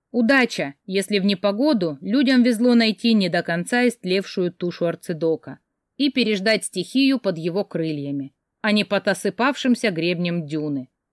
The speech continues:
прикрываясь щитами. С каждым днём смысл последней речи Йена прояснялся. Легионеры способны сосредоточить свой разум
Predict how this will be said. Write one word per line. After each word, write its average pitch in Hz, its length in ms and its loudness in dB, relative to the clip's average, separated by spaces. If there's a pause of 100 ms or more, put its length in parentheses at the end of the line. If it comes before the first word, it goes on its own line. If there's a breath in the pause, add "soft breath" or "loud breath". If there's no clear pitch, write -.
(140)
прикрываясь 190 640 0
щитами. 143 640 -8 (440)
С - 100 -20
каждым 247 520 4
днём 180 480 0
смысл 190 460 -2
последней 175 560 -4
речи 170 300 -4
Йена 226 400 2
прояснялся. 151 1040 -6 (720)
Легионеры 233 840 4
способны 233 580 2
сосредоточить 220 840 0
свой 196 240 0
разум 202 460 0